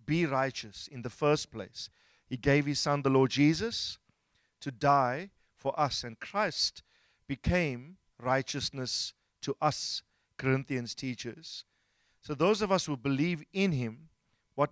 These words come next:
what happens is we were divorced or alienated from God through sin,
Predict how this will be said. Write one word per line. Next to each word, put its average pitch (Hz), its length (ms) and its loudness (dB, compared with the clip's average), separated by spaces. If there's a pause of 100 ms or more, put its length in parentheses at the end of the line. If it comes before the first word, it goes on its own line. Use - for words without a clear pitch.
(100)
what 139 140 -2
happens 143 420 -2
is 123 320 -8 (680)
we 147 140 4
were 143 300 0 (280)
divorced 139 640 -2
or 139 320 -2 (260)
alienated 151 680 -2
from 156 320 -6
God 127 320 -2
through 117 160 -8
sin, 113 380 -2